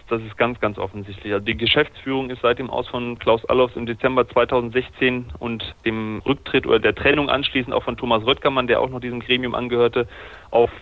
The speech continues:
zwei Personen zusammengeschrumpft. Das ist ein, ein Finanzexperte, Wolfgang Hotze,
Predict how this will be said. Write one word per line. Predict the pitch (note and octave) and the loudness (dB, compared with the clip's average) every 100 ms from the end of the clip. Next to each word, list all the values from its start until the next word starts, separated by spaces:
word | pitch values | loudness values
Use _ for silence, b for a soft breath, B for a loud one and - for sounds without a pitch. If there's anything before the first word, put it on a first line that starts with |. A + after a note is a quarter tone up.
| - | 0
zwei | C3+ C3+ | 4 4
Personen | C#3 A#2+ C3 | 4 2 0
zusammengeschrumpft. | A#2+ A#2+ D3 C#3 C3+ - D#3 D#3 | 0 2 2 -2 -4 -2 -2 0
Das | C3 | -2
ist | B2 A#2+ | 0 2
ein, | A#2+ A#2+ A#2 B B B B B | 2 2 -4 B B B B B
ein | A2+ A2 | -2 0
Finanzexperte, | B2 C#3 D#3 C#3+ - C#3+ C#3 C3 | 2 2 2 -6 -4 0 2 2
Wolfgang | B2+ B2+ C3 B2 | -2 2 0 2
Hotze, | D3 - D3+ | 0 4 4